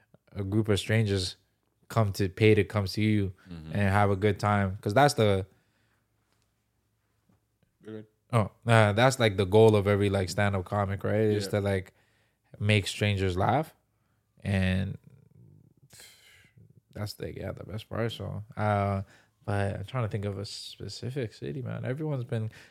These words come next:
Speaker 1: Calgary was great. Calgary
Speaker 3: Mm.
Speaker 1: was great. Like,
Speaker 3: I've been to Calgary. I liked it there. It was like,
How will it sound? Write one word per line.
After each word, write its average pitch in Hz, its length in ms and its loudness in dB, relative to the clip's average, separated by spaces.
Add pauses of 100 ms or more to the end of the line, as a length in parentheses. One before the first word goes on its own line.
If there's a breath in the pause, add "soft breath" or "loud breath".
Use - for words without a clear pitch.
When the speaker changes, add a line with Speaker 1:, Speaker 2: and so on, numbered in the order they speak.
Speaker 1:
Calgary 139 380 10
was 107 160 6
great. 107 360 6 (460)
Calgary 110 320 2
Speaker 3:
Mm. 101 40 -2
Speaker 1:
was 101 100 -4
great. 101 180 -2
Like, 104 360 -4 (200)
Speaker 3:
I've 143 120 0
been 156 140 4
to 147 60 0
Calgary. 120 340 0
I 143 60 2
liked 120 300 -2
it 95 160 -12
there. 98 200 -10
It 107 120 -10
was 123 200 -10
like, 127 240 -4